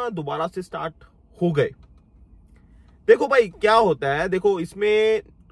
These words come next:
कोई डाउट नहीं है, इसमें कोई डाउट नहीं है कि उन्होंने indication तो दिया है कि भाई ये चीज होगी, है ना, भी हो सकती है। तो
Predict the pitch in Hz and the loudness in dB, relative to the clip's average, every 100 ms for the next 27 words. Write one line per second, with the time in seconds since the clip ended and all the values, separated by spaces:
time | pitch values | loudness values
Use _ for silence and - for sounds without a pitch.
0 | - 196 214 202 165 147 139 113 117 - | 2 2 4 0 -2 -6 -10 -10 -14 -16
1 | 156 175 170 160 180 170 147 139 123 123 | -14 -10 -10 -6 -4 -2 -4 -8 -12 -10
2 | 156 180 175 160 185 156 143 165 160 170 | -10 -10 -8 -4 -4 -4 -6 -8 -8 -10
3 | 170 160 135 202 156 - - - - - | -8 -8 0 0 0 -4 -20 -20 -20 -20
4 | - 170 180 180 180 180 202 185 147 139 | -10 -2 -2 0 -2 -2 -8 -6 -6 -6
5 | 127 - - - _ - - - _ _ | -8 -16 -20 -20 _ -20 -20 -20 _ _
6 | _ - 165 294 190 156 170 196 147 - | _ -6 -4 -4 -4 -2 0 0 -4 -6
7 | 104 - - - - - - - | -16 -16 -20 -20 -20 -20 0 6